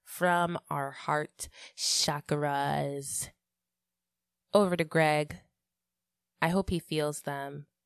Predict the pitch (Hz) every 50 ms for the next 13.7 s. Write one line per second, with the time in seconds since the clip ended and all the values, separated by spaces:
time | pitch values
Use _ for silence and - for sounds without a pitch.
0 | _ _ _ _ - 151 151 147 143 143 143 143 139 139 143 143 143 - _ _
1 | _ _ _ _ - - 147 143 147 143 143 143 147 - _ _ _ _ - -
2 | 185 185 180 - 180 170 - 160 151 151 151 156 151 151 147 143 139 - 151 151
3 | 147 147 147 143 143 139 139 143 _ _ _ - 147 147 - - 147 143 143 143
4 | - - - - 139 139 143 139 139 139 139 143 143 - - - 147 139 135 139
5 | 143 - - 139 139 143 - - - 143 - - 156 156 _ _ _ _ _ _
6 | _ _ _ - 147 151 156 160 160 165 156 151 - - - 165 160 165 160 156
7 | 151 147 147 143 147 - - - - - - - _ _ _ _ _ - - 143
8 | 143 139 139 139 135 135 139 143 - - _ _ - _ _ - - 147 156 170
9 | - - 165 160 151 147 147 147 147 151 - - - 147 143 143 139 139 151 160
10 | 156 143 139 - - - - 151 147 - - 147 143 - 143 143 143 147 147 143
11 | - - - - - - 151 151 151 _ _ _ _ _ _ _ _ _ - 147
12 | - 143 - - 147 143 131 - 147 147 143 - 156 - - 160 151 143 139 -
13 | - - 135 139 147 - - - 143 143 143 143 -